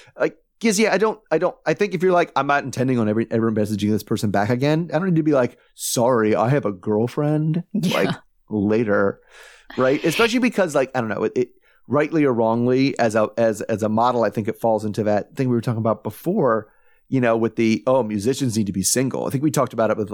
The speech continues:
Speaker 1: in, on Love After Lockup. Like,
Speaker 2: Mm-hmm.
Speaker 1: "Oh, it's better for your career if you're
Speaker 2: Oh, right,
Speaker 1: single."
Speaker 2: right.
Speaker 1: Like,
Speaker 2: Justina
Speaker 1: right?
Speaker 2: Michael, yeah.
Speaker 1: Yeah, yeah. And, and so I wonder if that kind of, I wonder if you get that same kind of advice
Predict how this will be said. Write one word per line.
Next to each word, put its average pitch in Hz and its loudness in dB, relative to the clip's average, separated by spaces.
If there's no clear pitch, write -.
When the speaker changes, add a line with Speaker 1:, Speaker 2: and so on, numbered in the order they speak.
Speaker 1:
in, 104 -4
on 110 -2
Love 104 2
After 101 -6
Lockup. 104 -2
Like, 185 4
Speaker 2:
Mm-hmm. 160 0
Speaker 1:
"Oh, 139 4
it's 113 0
better 117 0
for 135 -4
your 151 4
career 220 2
if 208 -2
you're 208 0
Speaker 2:
Oh, 196 2
right, 190 4
Speaker 1:
single." 202 2
Speaker 2:
right. 160 2
Speaker 1:
Like, - 0
Speaker 2:
Justina 151 2
Speaker 1:
right? 165 2
Speaker 2:
Michael, 156 -4
yeah. 160 -4
Speaker 1:
Yeah, 143 2
yeah. 131 2
And, 113 -2
and 127 0
so 127 2
I 110 0
wonder 123 2
if 113 0
that 117 0
kind 123 -2
of, 113 -2
I 131 2
wonder 135 2
if 120 -4
you 127 0
get 127 -2
that 123 0
same 120 -2
kind 120 0
of 101 -4
advice 110 0